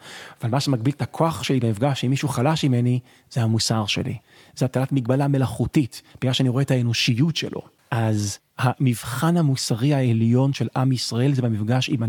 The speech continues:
עם מיעוטים שהם חלשים ממנו. וכמובן, כל הסיפור של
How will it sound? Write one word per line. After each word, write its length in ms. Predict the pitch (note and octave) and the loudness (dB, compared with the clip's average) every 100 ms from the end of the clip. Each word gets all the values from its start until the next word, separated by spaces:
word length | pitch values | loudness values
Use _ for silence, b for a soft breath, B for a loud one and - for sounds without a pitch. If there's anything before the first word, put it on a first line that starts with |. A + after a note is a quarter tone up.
| - | 0
עם 140 | C3 | 2
מיעוטים 440 | A#2+ B2+ - D3 D#3 b b | 2 0 2 2 2 b b
שהם 180 | - C#3 | -2 -2
חלשים 600 | - A#2 A#2+ - - F3 | 0 0 0 0 2 2
ממנו. 300 | B2 A2 - - - - | 2 0 -6 -10 -14 -18
וכמובן, 720 | - - A2+ G#2+ C#3+ C3+ A2+ C#3+ _ _ | -12 -8 -6 -2 0 0 -2 -4 _ _
כל 160 | - B2+ | -4 -4
הסיפור 480 | - C3 C#3+ C#3 | -4 -4 -4 -2
של 220 | - A#2 | -2 -2